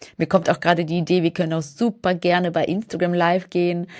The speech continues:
Das wird bestimmt auch richtig gut sein. Ich hab, ähm, ja, viele Frauen, die mir folgen und die, die vielleicht den Podcast noch nicht kennen, aber bei Instagram immer dabei sind,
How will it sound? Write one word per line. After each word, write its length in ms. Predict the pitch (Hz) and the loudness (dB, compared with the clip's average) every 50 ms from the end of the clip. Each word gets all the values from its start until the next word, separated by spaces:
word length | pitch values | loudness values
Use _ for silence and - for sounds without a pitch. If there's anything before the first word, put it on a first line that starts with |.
| - - - _ | -20 -20 -12 _
Das 180 | - 165 - | -8 -6 -4
wird 140 | 180 175 175 | -4 -4 -4
bestimmt 340 | - 160 - 165 165 - - | -8 -8 -6 -8 -8 -4 -4
auch 200 | 151 170 - - | -4 -4 -4 -6
richtig 320 | 180 - - - - - | -8 -8 -8 -14 -16 -6
gut 220 | - 180 170 170 - | -2 -2 -2 -2 0
sein. 640 | - 160 160 165 165 165 160 160 160 151 151 156 | 0 0 2 2 2 0 0 -2 -2 -4 -4 -6
Ich 120 | 160 - 156 | -6 -6 -6
hab, 180 | 151 - _ | -8 -6 _
ähm, 440 | - 147 156 156 156 151 151 156 160 160 | -2 -2 0 0 0 -2 -4 -6 -6 -6
ja, 260 | 143 143 156 160 160 | -4 -4 -2 -4 -6
viele 260 | - - 170 160 160 | -4 -4 -4 -4 -4
Frauen, 360 | 156 - - 151 151 156 160 | -6 -6 -6 -4 -2 -2 -2
die 100 | 156 156 | -2 -2
mir 120 | 151 156 151 | -2 -4 -4
folgen 440 | - - 156 151 151 151 151 151 | -2 -2 0 0 0 0 -2 -2
und 160 | 151 151 143 - | -4 -6 -4 -2
die, 320 | 151 147 147 147 151 156 156 _ _ _ _ _ _ _ | -2 -2 -2 -2 -4 -6 -10 _ _ _ _ _ _ _
die 140 | - 160 139 | -6 -6 -4
vielleicht 260 | - - 147 156 - | -2 -2 -2 -2 -2
den 100 | 160 156 | -4 -4
Podcast 420 | - - 160 - - 170 160 - | -2 -4 -6 -4 -4 -6 -6 -6
noch 120 | - 160 - | -8 -8 -6
nicht 180 | 151 156 - - | -8 -8 -6 -4
kennen, 260 | - 156 156 156 - | -2 -2 -2 0 -2
aber 240 | 147 160 160 156 151 | -2 -2 -2 -2 -2
bei 160 | 156 - - | -4 -4 -2
Instagram 580 | - 226 226 220 - - - 165 165 170 165 170 - | 0 0 0 0 -2 -2 -2 -2 -2 -2 -4 -8 -10
immer 240 | - - 175 175 175 | -8 -4 -2 -2 -2
dabei 380 | 170 165 165 - 151 156 165 170 | -2 -2 -2 -2 0 0 0 0
sind, 320 | 170 170 170 165 165 - | 0 0 0 0 -2 -6